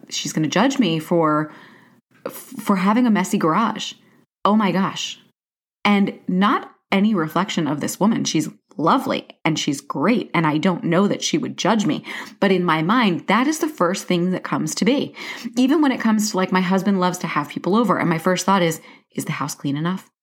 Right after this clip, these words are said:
What if the toilet, like, what if, you know, one of the kids peed on the toilet? Like, what if, what if, y-, I, what if there's a mess? What if," so many things come into my mind. And it's not just the perfection of the state of my home. It's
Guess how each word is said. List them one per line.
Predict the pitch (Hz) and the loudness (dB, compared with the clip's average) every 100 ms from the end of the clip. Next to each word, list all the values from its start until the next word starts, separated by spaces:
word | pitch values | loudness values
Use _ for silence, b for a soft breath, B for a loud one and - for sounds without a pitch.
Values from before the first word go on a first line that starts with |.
| B B - | B B 0
What | 180 | 2
if | 190 | 2
the | - | 0
toilet, | 175 156 151 - _ _ _ | 2 2 0 -4 _ _ _
like, | 151 139 - | -4 -4 -2
what | 151 | 0
if, | 151 151 | 0 -2
you | 151 147 | -2 0
know, | 123 | 0
one | 147 | -2
of | 139 | -2
the | |
kids | 135 139 - | -2 -4 -2
peed | 156 | -4
on | 123 | -2
the | 127 | -2
toilet? | 123 87 - - | -2 -2 -6 -6
Like, | 135 | -2
what | 160 160 | 2 2
if, | 156 - | 0 -2
what | - 165 | 0 2
if, | 160 156 - - - | 0 -4 -14 -18 -10
y-, | 104 - - - | -8 -8 -12 -4
I, | - - _ - 202 | -4 -4 _ 0 2
what | 175 185 | 2 2
if | |
there's | 180 170 | 2 2
a | 170 | 2
mess? | 127 - - | 0 -4 -2
What | 180 175 | 2 4
if," | 165 - - B B B B - | 2 -4 -18 B B B B -6
so | - 220 214 | 0 2 2
many | 214 | 2
things | 208 190 | 2 2
come | - 160 | 0 -4
into | 156 | -2
my | 156 | 0
mind. | 180 139 - | 0 0 0
And | 202 | 0
it's | 208 | 2
not | 202 226 370 - | 2 2 0 -2
just | 208 220 226 | 0 0 0
the | |
perfection | - 175 185 185 175 170 | -4 -2 -2 0 -2 0
of | 165 160 156 b b - | 0 0 -4 b b -8
the | |
state | 170 185 170 | -2 0 0
of | 170 | 0
my | 147 | 0
home. | 170 202 - - _ _ _ _ _ _ - | 0 0 -2 -12 _ _ _ _ _ _ 0
It's | 214 208 - | 2 2 -4